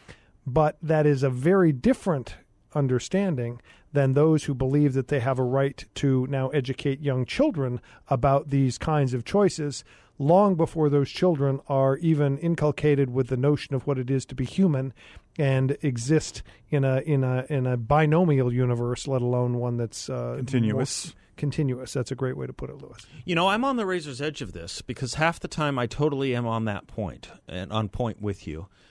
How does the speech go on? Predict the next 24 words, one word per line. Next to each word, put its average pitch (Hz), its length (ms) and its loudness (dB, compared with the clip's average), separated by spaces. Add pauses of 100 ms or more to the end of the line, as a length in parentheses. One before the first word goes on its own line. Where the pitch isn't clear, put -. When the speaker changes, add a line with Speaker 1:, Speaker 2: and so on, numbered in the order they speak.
(320)
Speaker 3:
And 123 120 -6
half 151 260 -2
the - 80 -10
time 143 300 0
I'll 123 120 0
hear 123 200 -2
people 120 360 -4
say, 120 260 -2
"I'm 110 160 -2
not 139 240 -2
gonna 113 180 -2
do 95 220 -4
that 95 200 -4
because 98 280 -8
I'm 101 160 -4
not 104 260 -4
going 95 720 -6
to 92 600 -6
substantiate 92 1120 -8
the 78 80 -12
lie 85 720 -6
and 92 200 -8
buy 92 260 -2
into 90 960 -8